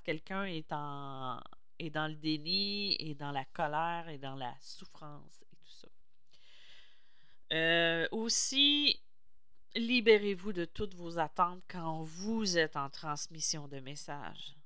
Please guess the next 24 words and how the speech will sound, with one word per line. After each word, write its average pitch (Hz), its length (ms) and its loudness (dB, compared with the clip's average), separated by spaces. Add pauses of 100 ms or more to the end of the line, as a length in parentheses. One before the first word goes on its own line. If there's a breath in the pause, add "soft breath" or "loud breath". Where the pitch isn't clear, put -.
(580)
Moi, 214 200 6
ça 202 120 6
m'a 156 140 2
bloqué 147 420 0
longtemps 147 520 -4 (840)
parce - 260 2
que 160 460 8
je 160 60 -2
voulais 156 240 -2
tellement 190 800 4 (720)
que 170 100 -6
la 147 120 0
personne 190 500 -2
reçoive 165 500 2
ce - 100 -10
qu'elle 151 200 -8
voulait 156 420 4
que - 200 -10
je 156 140 -4
me 151 100 -2
mettais 151 300 0
de 175 60 -4
la 160 100 4
pression. 165 480 -6